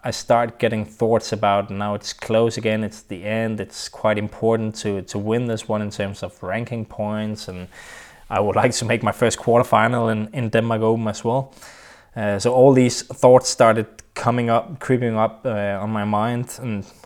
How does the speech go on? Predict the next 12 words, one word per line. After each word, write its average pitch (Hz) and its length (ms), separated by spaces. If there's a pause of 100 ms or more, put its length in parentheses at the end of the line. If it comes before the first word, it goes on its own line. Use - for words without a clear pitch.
of - 160
course 139 220
it, 120 180
it's - 240
not 123 300
what 113 180
I, 107 240
I 113 60
need 113 180
to 110 120
focus 117 360
on. 120 220